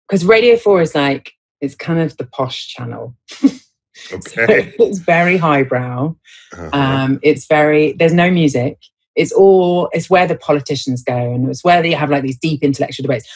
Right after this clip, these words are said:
Speaker 1: I mean, they have, like, you know, programs on philosophy on it, right? It's like, it's like the very kind of, like, the very highbrow stuff. So initially we wanted our program to be very highbrow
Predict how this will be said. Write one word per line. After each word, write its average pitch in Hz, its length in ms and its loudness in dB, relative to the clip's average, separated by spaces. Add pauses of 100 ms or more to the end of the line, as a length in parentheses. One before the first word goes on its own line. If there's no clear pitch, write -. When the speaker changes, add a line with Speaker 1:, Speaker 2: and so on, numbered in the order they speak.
(120)
Speaker 1:
I 196 40 2
mean, 220 120 6
they 240 100 2
have, 247 220 0
like, 185 340 -2 (220)
you 185 100 -2
know, 143 280 2 (480)
programs 185 420 2
on 139 100 2
philosophy 131 560 -2
on 113 120 -8
it, 95 180 -14
right? 147 160 0
It's - 100 -6
like, 170 120 0
it's 170 100 -6
like 160 120 0
the 160 60 0
very 160 240 2
kind 147 180 -4
of, 127 100 -4
like, 123 180 -4 (100)
the 139 360 -8
very 147 200 0
highbrow 127 600 -2 (100)
stuff. - 340 -16 (340)
So 190 160 4
initially 208 560 2
we 156 420 -2
wanted 156 320 -2
our 147 100 2
program 135 320 -2
to - 60 -16
be 131 100 -2
very 131 220 0
highbrow 135 400 0